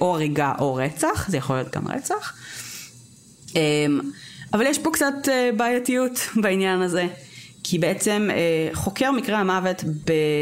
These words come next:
במחוז הזה, דוקטור בן-, אה, ברנט בלו, משהו כזה, הוא קורונר, מה שנקרא, אה, שזה בעצם, אה, אומר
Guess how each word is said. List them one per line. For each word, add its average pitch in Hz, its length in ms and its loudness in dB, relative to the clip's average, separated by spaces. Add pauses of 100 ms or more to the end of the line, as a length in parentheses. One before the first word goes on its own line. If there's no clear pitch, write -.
(460)
במחוז 202 540 2
הזה, 170 280 2 (240)
דוקטור 160 380 0
בן-, 147 240 2
אה, 156 60 0 (420)
ברנט 151 640 0 (400)
בלו, 226 420 0
משהו 175 260 -4
כזה, 240 160 0 (1080)
הוא 320 240 2
קורונר, 185 560 2
מה 131 160 2
שנקרא, 123 500 0 (560)
אה, - 60 2 (840)
שזה 196 500 2
בעצם, 226 720 0 (640)
אה, 180 40 2 (560)
אומר 220 360 2